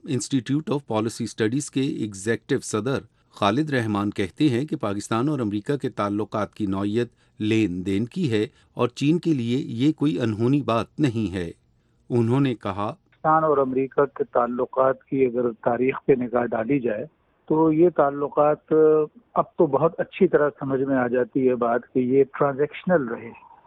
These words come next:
Speaker 2: اب جو تعلقات میں ایک نیا موڑ آتا ہوا نظر آ رہا ہے، یہ بھی پاکستان میں بیشتر لوگوں کا خیال یہی ہے اور میرا خیال ہے کہ چین بھی اس بات کو بہت اچھی طرح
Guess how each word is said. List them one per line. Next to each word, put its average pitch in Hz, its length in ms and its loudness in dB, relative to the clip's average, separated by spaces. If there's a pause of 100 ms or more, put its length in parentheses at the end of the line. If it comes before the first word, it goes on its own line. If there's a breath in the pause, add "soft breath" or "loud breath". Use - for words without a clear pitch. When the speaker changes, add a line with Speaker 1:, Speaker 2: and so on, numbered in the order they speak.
Speaker 2:
اب 185 260 0
جو 208 320 6
تعلقات 156 760 0
میں 160 300 -6
ایک 151 260 -6
نیا 143 320 2
موڑ 143 440 -2
آتا 127 280 -6
ہوا 139 220 0
نظر 131 280 0
آ 131 180 -6
رہا 117 240 -6 (160)
ہے، - 240 -18 (360)
یہ 196 220 2
بھی 214 380 4 (180)
پاکستان 156 560 0
میں 160 80 0
بیشتر 143 400 2
لوگوں 135 320 2
کا 131 140 -2
خیال 135 340 0
یہی 139 240 2
ہے 156 60 4
اور 156 120 4
میرا 131 240 0
خیال 160 240 0
ہے 202 120 2
کہ 190 60 2
چین 170 420 2
بھی 160 140 6
اس 139 120 0
بات 135 260 2
کو 139 60 -4
بہت 131 220 0
اچھی 127 260 -4
طرح 127 160 0